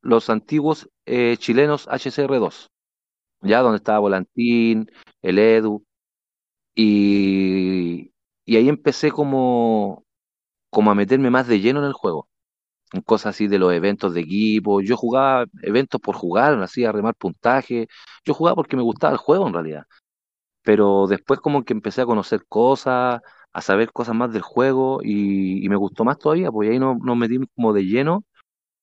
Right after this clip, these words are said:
y formamos un equipo bien sólido, pues, y bien humilde, empezamos de abajo y, y llegamos a estar casi dentro de los cien,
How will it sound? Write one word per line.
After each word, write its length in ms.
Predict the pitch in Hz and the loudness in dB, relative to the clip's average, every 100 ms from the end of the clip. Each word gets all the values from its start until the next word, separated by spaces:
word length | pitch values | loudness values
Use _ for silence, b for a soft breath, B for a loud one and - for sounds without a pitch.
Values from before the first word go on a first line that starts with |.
| _ _ _ _ _ _ | _ _ _ _ _ _
y 680 | 110 107 104 104 101 98 98 | 0 2 2 2 0 0 0
formamos 380 | - 104 123 135 | 0 2 2 0
un 80 | 117 | -2
equipo 760 | 113 127 127 117 110 104 101 | -4 -4 -2 0 -2 -2 -4
bien 200 | 107 135 | -4 -4
sólido, 480 | 143 170 196 139 107 | -2 -2 -2 0 0
pues, 300 | 98 98 98 | 0 0 0
y 160 | 98 98 | 0 0
bien 180 | 131 | 0
humilde, 300 | 143 151 165 | 0 -2 -2
empezamos 460 | 135 117 - 135 120 | -4 -4 -4 -4 0
de 60 | 110 | 0
abajo 680 | 147 170 165 170 170 170 - - | 0 0 0 0 0 -4 -10 -10
y, 720 | 113 117 117 117 113 110 104 _ _ _ _ _ _ | -4 -2 -2 -2 -2 -4 -6 _ _ _ _ _ _
y 100 | 101 | -2
llegamos 360 | 110 127 143 127 | 0 2 0 -2
a 20 | |
estar 280 | - 147 131 123 _ _ _ | 0 0 -2 -10 _ _ _
casi 280 | - 160 - | -2 -2 -2
dentro 320 | 160 160 165 | -4 -4 -4
de 60 | 156 | -2
los 140 | 151 | -4
cien, 240 | - 170 | -6 -8